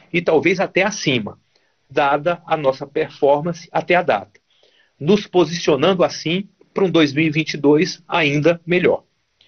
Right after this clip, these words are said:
E com isso, passo a palavra ao Lucas, que cobrirá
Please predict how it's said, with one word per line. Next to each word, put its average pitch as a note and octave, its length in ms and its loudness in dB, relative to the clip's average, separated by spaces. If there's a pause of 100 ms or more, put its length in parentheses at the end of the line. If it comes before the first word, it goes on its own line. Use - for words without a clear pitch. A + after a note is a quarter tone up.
(520)
E E3 80 -2
com E3+ 180 2
isso, G3+ 340 -2 (220)
passo E3+ 280 -2
a D#3+ 40 2
palavra C#3+ 600 2
ao D#3+ 120 2
Lucas, D3 560 2 (100)
que E3 120 0
cobrirá C#3+ 600 2